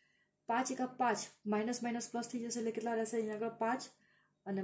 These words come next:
માઇનસ ચાર દુ આઠ, પણ કેવા? માઇનસ આઠ. ચલો, અહીંયા સાઇન કઈ છે? પ્લસની. બે એકા બે, પણ કેવા? બે, માઇનસ બે. અને માઇનસ ત્રણ એકા ત્રણ. ચલો, અહીંયા સાઇન કઈ છે? માઇનસની. એક ગુણ્યા એક એટલે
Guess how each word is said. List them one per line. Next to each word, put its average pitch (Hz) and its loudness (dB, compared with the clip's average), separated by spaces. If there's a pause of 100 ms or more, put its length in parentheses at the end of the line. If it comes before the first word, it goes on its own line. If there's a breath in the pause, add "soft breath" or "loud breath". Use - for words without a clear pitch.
માઇનસ 233 0 (280)
ચાર 214 2
દુ 226 2 (120)
આઠ, 202 0
પણ 185 -4
કેવા? 226 4 (440)
માઇનસ 165 -4
આઠ. 170 -18 (140)
ચલો, 185 0
અહીંયા 190 -4
સાઇન 208 2
કઈ 240 0
છે? 226 -4 (100)
પ્લસની. 208 0 (720 loud breath)
બે 233 4
એકા 240 2
બે, 226 4 (100)
પણ 185 -6
કેવા? 226 4
બે, 240 2 (400)
માઇનસ 170 -4
બે. 160 -10 (140)
અને 185 -4
માઇનસ 202 2
ત્રણ 202 2
એકા 175 -2 (680)
ત્રણ. 151 -8 (140)
ચલો, 190 -2
અહીંયા 202 0
સાઇન 208 2
કઈ 220 4
છે? 220 -2
માઇનસની. 220 -2 (560 loud breath)
એક 220 0
ગુણ્યા 233 0
એક 214 0
એટલે 196 4